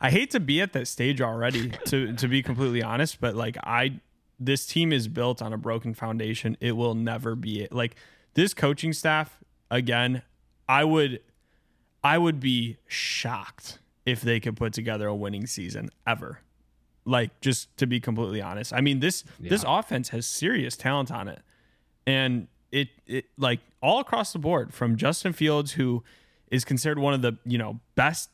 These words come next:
Speaker 1: high school recruits ever at, and also, like, through college, been a major winner,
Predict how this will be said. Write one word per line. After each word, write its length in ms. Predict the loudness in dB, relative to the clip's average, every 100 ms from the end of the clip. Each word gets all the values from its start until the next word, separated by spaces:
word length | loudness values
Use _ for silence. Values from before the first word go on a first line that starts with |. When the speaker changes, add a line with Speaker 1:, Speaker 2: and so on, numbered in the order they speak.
| -14
Speaker 1:
high 220 | -2 0
school 220 | 0 0
recruits 400 | 0 2 0 0 0
ever 360 | 0 0 -4 -8 _ _ _ 0
at, 300 | 0 0 _ _
and 380 | 2 4 4 2 2
also, 320 | 0 2 0
like, 200 | 0 0
through 180 | 0 2
college, 500 | 2 2 2 0 -2
been 280 | -2 -2 -6 _
a 80 | -2
major 440 | 2 2 4 2 2
winner, 420 | 2 2 0